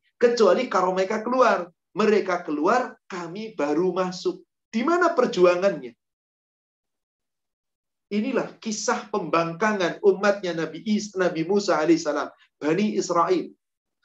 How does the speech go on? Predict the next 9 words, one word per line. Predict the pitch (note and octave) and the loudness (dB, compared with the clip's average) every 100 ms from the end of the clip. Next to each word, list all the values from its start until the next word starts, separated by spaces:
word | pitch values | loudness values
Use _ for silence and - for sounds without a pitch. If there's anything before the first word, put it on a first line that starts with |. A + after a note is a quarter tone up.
| - - | -20 0
Kemudian | A#3+ B3 G#3+ F#3 | 0 2 4 2
apa | - G#3+ A3+ | 2 -2 0
yang | G#3 | 2
terjadi? | - F3+ D#3 G3 - _ | 4 4 2 -2 -8 _
Allah | F3 G3 | 0 0
firmankan | G3 F#3 F#3+ F3 E3+ D3 - | 0 0 0 -2 -4 -6 -6
ke | F#3 | -6
ayat | E3 F3 - | -2 -2 -2
berikutnya, | D3+ D3 D3+ C#3+ B2+ | -6 -4 -6 -4 -10